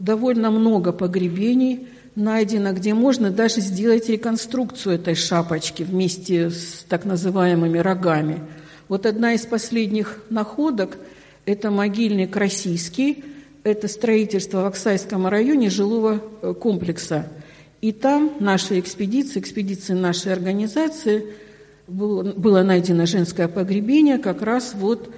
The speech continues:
э, с таким головным убором. Его вы можете увидеть также в экспозиции Ростовского областного музея краеведения.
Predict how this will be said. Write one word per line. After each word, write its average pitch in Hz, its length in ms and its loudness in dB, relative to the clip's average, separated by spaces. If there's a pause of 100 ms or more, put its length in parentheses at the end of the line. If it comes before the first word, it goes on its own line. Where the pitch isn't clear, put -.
(220)
э, 170 300 2
с - 100 -8
таким 220 360 0
головным 208 600 2
убором. 175 600 4
Его 208 460 0
вы 196 120 -2
можете 196 600 0
увидеть 220 600 0
также 208 300 -2
в 175 80 -2
экспозиции 190 640 -4
Ростовского 180 580 -6
областного 175 480 -2
музея 175 400 -2
краеведения. 160 800 -2